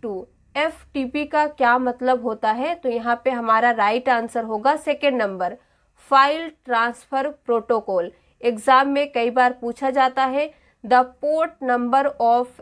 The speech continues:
F T P is", फाइल ट्रांसफर प्रोटोकॉल का पोर्ट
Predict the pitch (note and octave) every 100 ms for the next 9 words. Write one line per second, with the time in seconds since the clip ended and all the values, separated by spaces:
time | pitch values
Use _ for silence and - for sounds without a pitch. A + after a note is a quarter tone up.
0 | - B3 B3+ - _ A#3+ A3 - A#3+ -
1 | C4 B3 F#3 - _ _ _ _ - C4
2 | D4 D#4+ D#4 C4+ A#3+ A#3+ - C4 C4 A#3+
3 | A3 B3 B3+ B3 A3+ A3 A3 G#3 A3 -
4 | _ _ _ _ C4+ C#4+ D4+